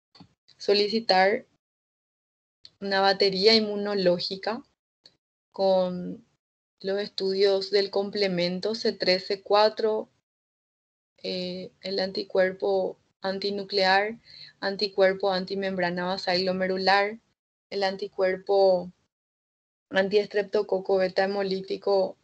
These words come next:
del grupo A, un exudado faríngeo, una ecografía renal y ya por último una biopsia renal. Entre los estudios de rutina, un hemograma, glucosa, urea, creatinina importante,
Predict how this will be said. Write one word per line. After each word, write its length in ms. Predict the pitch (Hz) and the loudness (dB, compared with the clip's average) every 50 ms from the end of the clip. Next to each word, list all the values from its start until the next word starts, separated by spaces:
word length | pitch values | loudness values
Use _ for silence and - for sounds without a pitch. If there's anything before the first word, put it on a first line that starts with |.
| _ | _
del 260 | - 185 190 190 190 | -8 -6 -4 -4 -4
grupo 360 | 180 185 190 190 - - - - | -4 -6 -6 -4 -2 -2 -2 2
A, 320 | - 185 196 214 226 233 _ _ _ _ _ _ _ _ _ _ _ _ _ _ _ | 2 0 0 0 -6 -12 _ _ _ _ _ _ _ _ _ _ _ _ _ _ _
un 200 | - 208 208 202 | -8 -4 0 0
exudado 600 | 202 196 - - 226 214 196 190 190 190 202 196 | 0 -2 0 2 2 4 6 8 8 6 6 4
faríngeo, 680 | - 214 190 185 185 202 208 226 226 233 226 226 208 202 | 4 2 2 4 2 2 2 4 2 4 2 0 0 0
una 200 | 196 202 196 196 | -2 -2 -4 -4
ecografía 600 | 196 202 214 202 196 202 220 - - 202 185 185 | 0 0 0 2 0 -2 -4 -2 0 2 2 4
renal 600 | 190 208 208 202 196 190 185 185 196 208 233 233 - | 2 0 -2 -2 -2 -2 -2 -2 0 0 -2 -2 -4
y 260 | - 226 220 220 196 | -6 -4 -4 -6 -2
ya 320 | 185 202 185 190 196 196 - | 0 2 2 2 0 0 0
por 180 | 220 214 214 | 0 2 2
último 420 | 196 196 196 190 190 - 208 208 202 | 4 2 2 0 -2 -8 -8 -6 -6
una 240 | 196 190 185 185 | -6 -4 -4 -4
biopsia 520 | 185 202 202 185 175 175 - - - 190 185 | -2 0 0 0 0 0 -4 -4 -2 -2 -2
renal. 420 | 190 196 196 190 175 - - - _ _ _ _ _ _ _ _ _ _ _ _ _ _ _ _ _ _ - | -2 -4 -6 -4 -6 -8 -10 -12 _ _ _ _ _ _ _ _ _ _ _ _ _ _ _ _ _ _ -12
Entre 240 | 202 196 - 208 | -8 0 2 2
los 140 | 208 208 214 | 4 4 2
estudios 480 | 226 226 226 - - 202 202 196 202 214 | 2 0 -2 0 0 4 4 4 4 4
de 140 | 220 220 220 | 2 0 2
rutina, 680 | 233 240 233 233 - 196 196 196 202 226 240 254 254 | 0 -2 -2 -2 -2 -2 0 0 0 -2 -2 -2 -4
un 160 | 226 214 202 | -4 -4 -6
hemograma, 880 | 202 208 208 202 196 190 190 190 190 190 202 202 214 220 214 220 226 233 - | -6 -4 -4 -2 0 2 2 2 2 2 0 -2 -2 -4 -6 -6 -6 -8 -8
glucosa, 800 | 196 202 202 196 - - 196 196 202 196 - 196 185 180 - _ | -6 -6 -6 -8 -2 0 0 0 0 0 -4 -4 -6 -6 -8 _
urea, 400 | - 196 196 196 185 190 196 196 | -4 0 0 2 4 4 2 2
creatinina 680 | 190 - 202 196 190 - 202 190 185 185 185 185 190 190 | 2 0 -4 -4 -4 -6 -8 -6 -6 -6 -6 -6 -6 -6
importante, 840 | 196 202 190 196 196 190 - - 170 175 180 185 185 208 220 226 | -8 -6 -6 -6 -6 -6 -6 -4 -4 -2 -2 -2 -2 -4 -4 -4